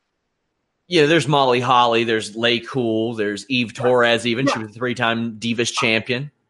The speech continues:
Speaker 2: I would definitely have gone with Molly Holly before a Tori Wilson. Just saying. But again,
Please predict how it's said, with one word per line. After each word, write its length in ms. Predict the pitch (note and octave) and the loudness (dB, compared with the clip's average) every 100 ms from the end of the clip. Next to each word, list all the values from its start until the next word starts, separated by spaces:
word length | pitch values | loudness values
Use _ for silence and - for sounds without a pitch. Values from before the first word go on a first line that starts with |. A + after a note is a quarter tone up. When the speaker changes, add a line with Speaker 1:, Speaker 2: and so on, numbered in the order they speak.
| - | 2
Speaker 2:
I 160 | C#4+ | 4
would 520 | D4 B3 E3+ D3 A#2+ | 4 0 -6 -16 -14
definitely 640 | G#2+ F3 F#3 G3+ F#3 D#3 D#3+ | -2 0 0 -2 -6 -4 -4
have 160 | D#3 B2+ | -6 -2
gone 260 | D#3 D3 | -2 0
with 160 | D3 A#2 | -2 -4
Molly 320 | D3 C3 C3+ | -2 -2 -4
Holly 420 | B2 C3+ C3 B2 | -4 -4 -4 -6
before 380 | A#2+ A#2+ C3 A#2 | -10 -10 -6 -6
a 40 | |
Tori 260 | A#2 A#2+ A2 | -6 -10 -12
Wilson. 400 | G#2+ F#2 - F2 _ _ _ _ _ _ | -14 -16 -18 -20 _ _ _ _ _ _
Just 300 | B2+ D3+ - | -8 -6 -6
saying. 380 | - G#2 F#2 F#2+ _ _ _ _ _ _ _ _ _ _ _ _ _ _ | -8 -8 -12 -20 _ _ _ _ _ _ _ _ _ _ _ _ _ _
But 340 | B2 A3+ D#3+ - _ _ _ _ | 2 4 4 -2 _ _ _ _
again, 640 | E3+ E3 D#4+ A#3+ F3 A#3+ C4 | -6 4 6 6 4 0 -4